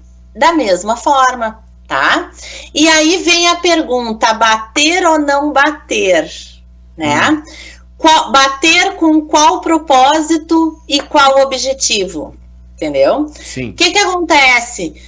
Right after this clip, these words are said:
Speaker 1: Por uma simples atitude, os pais vão lá e batem, tá? Funciona? Não,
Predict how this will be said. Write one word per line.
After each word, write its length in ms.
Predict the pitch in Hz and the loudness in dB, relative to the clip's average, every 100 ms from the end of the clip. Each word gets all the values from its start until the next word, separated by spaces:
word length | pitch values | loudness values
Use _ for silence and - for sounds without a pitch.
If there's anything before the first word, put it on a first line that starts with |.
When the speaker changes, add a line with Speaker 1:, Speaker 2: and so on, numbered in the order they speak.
| - - - | -20 -20 -2
Speaker 1:
Por 140 | 302 | 2
uma 220 | 302 311 | 4 2
simples 580 | 302 - 370 427 415 403 | 0 -2 -4 0 0 2
atitude, 880 | 359 349 - 302 285 262 262 269 339 415 440 - - - - | 0 0 -2 -2 0 2 0 0 0 0 -4 -18 -20 -20 -6
os 220 | 277 277 | -6 -4
pais 360 | - 277 277 254 | 0 2 0 0
vão 200 | 269 247 | -2 0
lá 320 | 254 277 - | 0 0 -4
e 100 | 277 | -4
batem, 840 | 302 202 190 175 180 - - 175 151 - - - - | -2 2 2 0 -4 -10 -10 -10 -16 -20 -20 -20 -10
tá? 420 | 170 165 240 294 - | -2 0 0 -4 -14
Funciona? 880 | - 302 294 - 311 330 330 254 - | -2 -2 0 0 2 2 0 -4 -10
Não, 540 | 262 277 254 240 247 | -2 0 2 0 -4